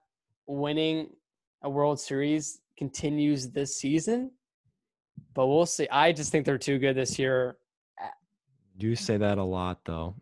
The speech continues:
Speaker 2: and I, I, Roberts, I don't know. He's
Speaker 1: I
Speaker 2: not
Speaker 1: mean,
Speaker 2: a great manager.
Speaker 1: again, the Nationals, of course, beating them. Oh, gosh, last year was so fun.
Speaker 2: Dude, the Dodgers choke.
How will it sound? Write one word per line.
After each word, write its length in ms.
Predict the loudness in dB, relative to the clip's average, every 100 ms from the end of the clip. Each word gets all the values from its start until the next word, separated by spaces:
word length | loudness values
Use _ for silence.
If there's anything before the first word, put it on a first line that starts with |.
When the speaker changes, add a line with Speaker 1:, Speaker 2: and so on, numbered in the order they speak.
| -6
Speaker 2:
and 140 | 0 4
I, 240 | 6 6 6
I, 280 | 2 2 -2 _ _ _ _ _ _ _ _ _ _ _ _ _ _
Roberts, 640 | -8 -4 -2 0 -2 -4 -10
I 340 | -12 -18 -16
don't 220 | -16 -14
know. 200 | -14 -14 -12
He's 260 | -10 -8
Speaker 1:
I 40 | -2
Speaker 2:
not 40 | 2
Speaker 1:
mean, 240 | 4 2
Speaker 2:
a 20 |
great 320 | 0 -4 -6 -4
manager. 440 | -2 2 4 6
Speaker 1:
again, 420 | 8 8 6 2 0
the 120 | 0
Nationals, 580 | 4 4 4 2 2 2
of 120 | -4
course, 260 | -2 -2 0
beating 300 | -2 -2 -4
them. 140 | -6
Oh, 40 | -8
gosh, 380 | -8 -10 -10 -2
last 280 | -2 -2
year 80 | -4
was 120 | -6
so 200 | -8 -12 -12
fun. 260 | -18 -18 0
Speaker 2:
Dude, 300 | 2 2 0
the 80 |
Dodgers 800 | 4 6 8 8 10 10 8 2 -8 _ _
choke. 560 | 0 6 8 6 2